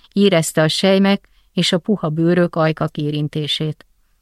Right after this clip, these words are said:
Mennyire mások voltak azok a nők, mint a piruló, szeplős Angéla,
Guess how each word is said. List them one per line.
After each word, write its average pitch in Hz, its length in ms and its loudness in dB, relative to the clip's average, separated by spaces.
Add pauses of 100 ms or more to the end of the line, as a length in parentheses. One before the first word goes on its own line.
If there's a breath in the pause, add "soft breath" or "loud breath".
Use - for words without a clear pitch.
(540)
Mennyire 226 400 6
mások 180 420 2
voltak 151 300 -2
azok 151 240 -4
a 156 60 0
nők, 160 320 -2
mint 160 240 0
a 160 40 0
piruló, 165 500 2
szeplős 156 580 -4
Angéla, 175 520 0